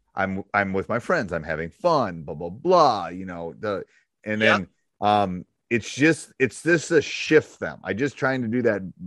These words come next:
Speaker 1: that one minute meditation at the beginning. Um, I think I learned that from Gene Durden. It was, I mean, it,
Speaker 2: That's
Speaker 1: it was
Speaker 2: great.
Speaker 1: changing for everybody. Yes. Hi-, highly recommend it.
Speaker 2: Yep.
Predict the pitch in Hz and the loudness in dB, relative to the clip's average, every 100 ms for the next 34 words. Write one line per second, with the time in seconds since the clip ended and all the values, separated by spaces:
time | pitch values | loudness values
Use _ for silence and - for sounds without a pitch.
0 | 82 107 90 101 127 147 139 131 117 120 | -2 -2 0 0 0 2 2 2 0 0
1 | 110 117 113 - 98 90 107 110 - _ | -2 -4 -4 -6 -12 -6 -6 -6 -10 _
2 | _ _ _ - 95 95 95 - 185 147 | _ _ _ -8 -2 -2 -2 -2 0 2
3 | 113 107 98 87 73 95 92 80 87 95 | 2 0 -4 -6 -6 -4 -2 2 2 2
4 | 95 101 92 - - - 104 98 104 85 | -4 -2 -2 -4 -18 -4 -2 2 2 0
5 | _ _ - 151 147 120 113 135 131 127 | _ _ -10 -6 -4 -2 2 4 6 4
6 | 117 107 101 101 90 90 87 78 71 71 | 0 -2 -2 -2 0 0 0 -4 -6 -8
7 | - 85 71 - - _ _ - 107 - | -6 -4 -4 -10 -20 _ _ -2 -2 -2
8 | - 98 110 101 90 85 82 73 67 - | -4 2 4 4 0 -2 -4 -8 -10 -12
9 | _ _ _ - 135 | _ _ _ -6 -4